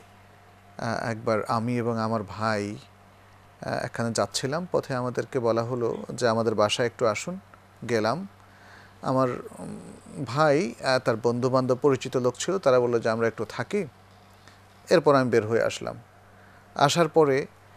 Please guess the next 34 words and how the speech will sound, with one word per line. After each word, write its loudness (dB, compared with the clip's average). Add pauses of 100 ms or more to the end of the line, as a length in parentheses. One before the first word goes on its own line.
(140)
দেখলাম 0
যে 0
সে -2
ভাই 0
আসছে 0
না, 0
আসছে -2
না, -4
কারণ 2
সে -2
আর 0
আমি 0
একই -2
সাথে -6
থাকি। -6 (680)
আবার 4 (140)
সে 0
বাসায় -2
গিয়ে -2
দেখি -2
যে -4
প্রত্যেকেই, -4 (720)
আ, -6
আ, -2
আ, -2
কাঁচা 4
গোশ 2
হাতে -2
তারা 0
খাচ্ছে, -4 (440)
রক্ত -2 (220)
লাল 0
হয়ে -2
গিয়েছে, -2